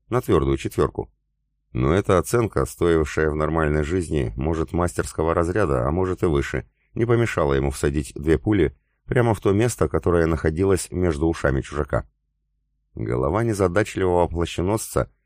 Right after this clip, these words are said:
еще катилась по траве, когда и второй,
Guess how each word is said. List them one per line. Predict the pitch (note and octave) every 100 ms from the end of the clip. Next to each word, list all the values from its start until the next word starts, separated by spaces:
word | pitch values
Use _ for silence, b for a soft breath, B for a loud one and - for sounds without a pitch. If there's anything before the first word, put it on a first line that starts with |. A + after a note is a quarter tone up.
| _ -
еще | E2 A2+
катилась | - G#2 A#2 G#2+ -
по | F#2
траве, | G#2 G#2 C#2+ - _ _ _
когда | - B1+ C2+ D2
и | - D2+
второй, | - D2 G2+ G#2